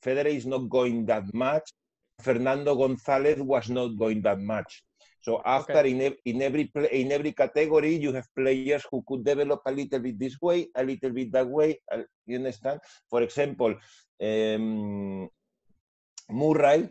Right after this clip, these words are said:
Speaker 1: which is, was born, was made in Spain, fifteen, sixteen, seventeen, he's very close to baseline,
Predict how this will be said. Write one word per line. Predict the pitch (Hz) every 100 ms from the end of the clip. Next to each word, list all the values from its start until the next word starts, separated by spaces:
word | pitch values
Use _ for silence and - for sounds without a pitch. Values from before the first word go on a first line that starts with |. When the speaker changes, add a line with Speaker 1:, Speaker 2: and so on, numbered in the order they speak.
| _ -
Speaker 1:
which | 120 -
is, | 107 113
was | 113 107
born, | 98 123 123
was | 107 113 101
made | 117 120
in | 113 107
Spain, | - 135 143 127 - -
fifteen, | 123 - 120
sixteen, | 113 110 - 101
seventeen, | - 143 139 131 135 127 _ - - _
he's | 120 95
very | 135 139
close | - 135 127 -
to | 117
baseline, | 120 110 117 139 139 135 196